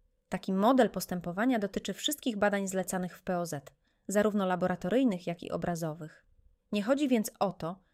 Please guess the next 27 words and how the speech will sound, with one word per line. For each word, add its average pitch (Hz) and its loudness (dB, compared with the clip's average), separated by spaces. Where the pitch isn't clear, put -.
że 180 -4
pacjent 220 -2
może 185 -2
wybrać 175 2
z 190 -6
listy 214 -4
interesujące 185 -4
go 175 -2
badania, 165 -6
ale 185 0
o 240 0
to, 226 -2
że 185 -4
katalog 185 -4
badań 185 -2
wyznacza 180 -6
zakres 175 -8
możliwości 170 -8
lekarza, 165 -6
natomiast 226 2
o 208 0
ich 196 -6
faktycznym 208 0
zleceniu 175 -2
decyduje 180 -2
sytuacja 170 -6
kliniczna. 160 -8